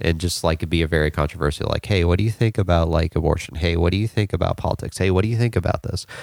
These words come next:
Because those little things can, like, really drive a stake in between, like, whether or not you two are actually compatible for each other. Like, some big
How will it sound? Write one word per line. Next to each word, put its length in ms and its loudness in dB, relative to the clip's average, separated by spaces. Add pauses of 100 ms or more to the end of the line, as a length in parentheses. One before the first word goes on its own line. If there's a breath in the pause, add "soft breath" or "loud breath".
(160 loud breath)
Because 280 0
those 420 2
little 360 2
things 380 -2
can, 200 0
like, 320 0
really 360 2
drive 240 2
a 60 0
stake 340 -2
in 80 -2
between, 380 -2
like, 340 -4 (320 loud breath)
whether 320 2
or 60 0
not 320 0
you 100 0
two 220 0
are 120 2
actually 360 -2
compatible 420 -2
for 180 -6
each 200 -4
other. 220 -2 (580 loud breath)
Like, 180 0
some 220 0
big 300 2